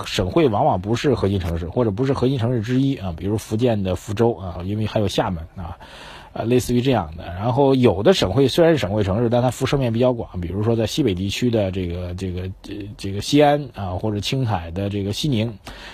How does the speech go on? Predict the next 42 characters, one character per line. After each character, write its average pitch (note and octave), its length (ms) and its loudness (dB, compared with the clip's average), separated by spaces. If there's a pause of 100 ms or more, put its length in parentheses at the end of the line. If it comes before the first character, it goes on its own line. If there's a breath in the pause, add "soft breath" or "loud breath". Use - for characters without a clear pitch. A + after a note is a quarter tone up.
(160 loud breath)
它 E3 140 6
可 B2 80 0
能 B2+ 120 2
辐 C3+ 180 -2
射 C#3+ 180 4
的 A2+ 280 2
范 C3+ 320 4
围 G2+ 120 0
呢 G#2+ 80 0
又 B2 100 2 (100)
大 - 420 -2
于 F#2+ 200 -2
这 G2 200 -2
个， F#2+ 140 -4
这 F#2+ 140 -4
个 F#2+ 80 -2
本 G#2 160 0
省 G#2 160 0
的 - 80 -14
范 F#2 200 -4
围 - 260 -12
啊， G2 80 -4
所 C3+ 140 2
以 D3 40 2
对 F3 120 6
省 F2+ 160 0
会 C3+ 120 2
城 G#2+ 180 0
市 C#3 180 2
的 A2 80 2
这 G#2+ 80 0
个 G2+ 80 0
辐 C3 140 -2
射 D3 100 4
面 D3+ 140 2
要 G2 140 2
做 G#2+ 160 -2
一 G#2 100 -2
个 A2+ 60 -2
判 B2+ 220 -2
断 C3 140 -6
啊， - 320 -16